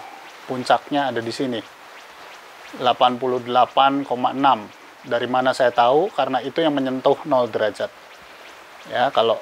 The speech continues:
kalau lihat di sini, ini yang menyentuh nol derajat, ini biasanya puncaknya.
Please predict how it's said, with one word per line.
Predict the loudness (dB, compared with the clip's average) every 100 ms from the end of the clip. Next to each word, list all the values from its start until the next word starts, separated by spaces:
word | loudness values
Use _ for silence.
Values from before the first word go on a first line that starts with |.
| -2
kalau | 2 2
lihat | 2 2 0
di | -4
sini, | -2 0 0
ini | 2
yang | 0
menyentuh | -2 -2 -2
nol | 0 -2
derajat, | 0 0 0 -2
ini | -2
biasanya | 0 -2 -2 -2
puncaknya. | -2 -2 -4 -6 -6